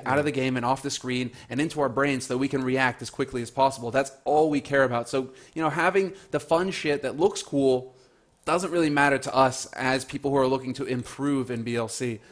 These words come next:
unless we have a really nice, uh, you know, computer that can handle that sort of shit. But, uh, I think, you know,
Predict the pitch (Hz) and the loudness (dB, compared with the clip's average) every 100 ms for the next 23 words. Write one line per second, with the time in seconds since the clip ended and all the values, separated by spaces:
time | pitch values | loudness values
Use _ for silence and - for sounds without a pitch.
0 | - 120 127 123 131 120 123 127 117 117 | -16 -8 -6 -2 -2 -2 -2 -2 -2 -2
1 | 120 113 - 117 113 110 113 113 110 113 | -4 -4 -6 -4 -4 -6 -8 -10 -10 -12
2 | 110 117 113 113 107 113 110 110 110 110 | -10 -8 -8 -8 -10 -8 -10 -10 -12 -12
3 | 113 110 - - - _ _ _ _ - | -12 -12 -16 -20 -20 _ _ _ _ 2
4 | 135 135 151 147 110 - _ - - - | 2 2 2 0 -2 -16 _ -20 -14 -8
5 | 147 202 196 165 156 | -2 -2 -2 2 2